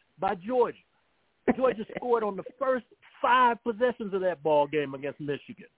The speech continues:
And that game was over in the first half. But then again, I'm still trying to understand this committee. We watched T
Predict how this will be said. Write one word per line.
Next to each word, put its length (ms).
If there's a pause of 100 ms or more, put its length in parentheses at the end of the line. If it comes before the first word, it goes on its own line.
(320)
And 140
that 140
game 240
was 120
over 300
in 80
the 160
first 260
half. 280 (1400)
But 120
then 140
again, 280
I'm 180
still 160
trying 260
to 60
understand 460
this 160
committee. 340 (1080)
We 140
watched 340
T 140